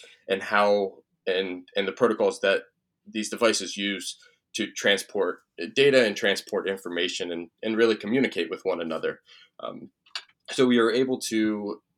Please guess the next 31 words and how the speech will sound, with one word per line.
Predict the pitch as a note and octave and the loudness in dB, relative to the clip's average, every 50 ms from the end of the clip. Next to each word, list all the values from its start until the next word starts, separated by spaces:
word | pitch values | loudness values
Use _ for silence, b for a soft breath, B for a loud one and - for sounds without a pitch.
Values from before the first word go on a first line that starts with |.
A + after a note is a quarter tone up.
| _ _ - | _ _ -4
kind | - F3+ F3 | 2 2 2
of | D#3+ D#3+ - | 2 2 0
pull | - C#3 C3 C3 | 0 0 0 0
together | - C3 A2 - G#2+ G#2+ G2+ A2 G#2 G#2 G2+ F#2 E2+ - _ _ _ _ _ _ _ _ _ _ _ _ _ _ _ _ _ _ _ _ _ - - | 0 -2 0 2 2 2 4 2 0 0 0 -2 -4 -8 _ _ _ _ _ _ _ _ _ _ _ _ _ _ _ _ _ _ _ _ _ -12 -2
what | - A#2 A#2 A#2+ | 2 2 2 2
we | A#2 A#2+ A2+ | 0 -4 -4
believe | G#2+ A2 G#2+ G#2+ G#2+ G#2+ A2 G#2+ - - | -2 -4 -4 -2 0 0 0 -2 -2 -6
to | - - | -8 -8
be, | - G2 G2+ G2 F#2+ F#2+ G2 B B B B B B B B - | -4 -4 -2 -2 -2 -2 -4 B B B B B B B B -8
um, | - F2 D2+ - - - - | -8 -8 -8 -8 -12 -10 -4
the | - G#2+ | -2 0
most | A2 A2+ A2 G#2 - - - - - | 2 2 2 2 0 -4 -10 -8 -6
used | A2 A2+ A2+ A2 - | -4 -4 -2 -4 -4
in | - - G2+ G#2 | -4 -4 -2 -2
industry. | G2 G2+ G2+ G2 G#2+ G#2+ - - G#2 G2+ A2 B2+ - _ _ - - | -2 -2 -2 -4 -4 -6 -6 -4 -4 -4 -4 -6 -6 _ _ -12 -10
Um, | F2 F2 E2+ E2+ F2+ E2+ - _ _ - | -8 -6 -6 -6 -8 -12 -16 _ _ -2
now, | G2 G2 F2+ | 0 0 2
that | F#2 F#2 F#2 | 2 2 2
isn't | G2 G2 - - F#2 F2 E2 _ - | 2 0 0 -2 -6 -6 -8 _ -8
to | - F#2+ | -6 -4
say | - - G2+ F#2+ F#2+ E2+ | 0 4 6 6 6 4
that, | F#2+ F2+ - _ _ _ _ _ _ _ _ _ _ _ _ _ _ _ _ _ _ _ _ _ _ _ _ _ _ _ - | 2 -2 -2 _ _ _ _ _ _ _ _ _ _ _ _ _ _ _ _ _ _ _ _ _ _ _ _ _ _ _ -10
that | F#2 - - | -8 -8 -4
we're | G#2 F#2+ F2+ - | -2 -4 -2 2
done, | - G2 G2+ G#2+ A2+ A2+ B2+ - - | 2 2 2 2 0 -4 -8 -12 -6
we're, | G#2+ G2+ F#2 F#2+ - - _ - | -2 -2 -2 -2 -4 -8 _ -2
our | G#2 G2 F#2+ | 0 0 0
hands | G#2 G2+ G2 F#2+ F#2+ | 0 0 0 0 0
are | F#2 F2+ F#2 | 2 2 2
up | G2 G2 - | 2 0 0
and, | G2 F#2+ F#2+ F#2+ F#2+ F2 | -4 -4 -4 -4 -8 -10